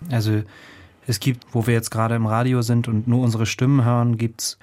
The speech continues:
eine Quelle, die ich viel genutzt habe, um diesen Stefan Barecki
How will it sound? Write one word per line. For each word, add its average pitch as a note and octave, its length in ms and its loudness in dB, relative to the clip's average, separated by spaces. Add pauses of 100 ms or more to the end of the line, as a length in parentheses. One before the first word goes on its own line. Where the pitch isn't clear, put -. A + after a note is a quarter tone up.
eine B2+ 220 4
Quelle, B2+ 340 0
die A#2+ 160 0
ich A#2 160 -2
viel D3+ 240 0
genutzt C3+ 380 0
habe, A2+ 180 2
um G#2+ 140 2
diesen A2+ 260 2
Stefan A#2 400 -2
Barecki A2+ 720 -2